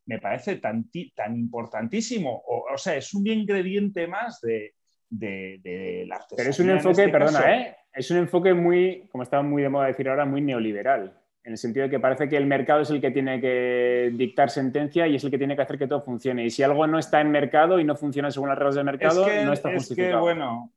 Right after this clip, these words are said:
Speaker 1: es que el mercado también, yo no me atrevo a llamarle mercado a lo que hay ahí fuera. Ahí fuera hay diez mil mercados. Eh, es como cuando
Speaker 2: Claro.
Speaker 1: aplicas reglas de macroeconomía a tu microeconomía. O sea, alguien que va a montar una panadería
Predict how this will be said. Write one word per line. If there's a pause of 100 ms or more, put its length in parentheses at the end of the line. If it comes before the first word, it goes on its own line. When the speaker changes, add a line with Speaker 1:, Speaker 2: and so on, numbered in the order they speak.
Speaker 1:
es
que
el
mercado
también,
yo
no
me
atrevo
a
llamarle
mercado (100)
a
lo
que
hay
ahí
fuera.
Ahí
fuera
hay
diez
mil
mercados.
Eh,
es
como
cuando (180)
Speaker 2:
Claro.
Speaker 1:
aplicas
reglas
de
macroeconomía
a
tu
microeconomía.
O
sea,
alguien
que
va
a
montar
una
panadería